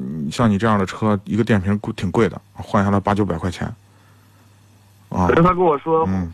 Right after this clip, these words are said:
Speaker 2: 换一个电机要五千块钱。
Speaker 1: 那是，<laughs> 这种车就不可能便宜。<laughs>
Speaker 2: 啊，那，那你说的那个稳压装置，
Speaker 1: 嗯。
Speaker 2: 那我是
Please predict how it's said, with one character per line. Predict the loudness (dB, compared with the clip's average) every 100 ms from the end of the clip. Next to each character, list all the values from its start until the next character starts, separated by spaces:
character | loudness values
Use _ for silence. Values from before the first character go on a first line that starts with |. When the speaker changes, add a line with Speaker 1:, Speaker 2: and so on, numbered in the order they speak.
| -14 _
Speaker 2:
换 | -2 0
一 |
个 | 0
电 | 0 2 0
机 | -2 -2 0
要 | 2 2
五 | 0 -6
千 | -2
块 | 0 0
钱。 | -4 0
Speaker 1:
那 | 2
是， | 2 0 -4 -8 -14
<laughs> | -2 2
这 | 4 4
种 | 2
车 | 2 2 2
就 | 0
不 | -4 -6
可 | -4
能 | -4
便 | -6 -8 -8
宜。 | -8
<laughs> | -8 -10 _ -20 -6 -4 -4 -6 -20 -18 -10
Speaker 2:
啊， | 0
那， | 2 4 2
那 | 0
你 | 0 -2
说 | 0 0
的 | 2
那 | 2
个 | 2 2
稳 | 2 2
压 | 2 0
装 | -4 -6
置， | -6
Speaker 1:
嗯。 |
Speaker 2:
那 | -4
我 | -2
是 | -2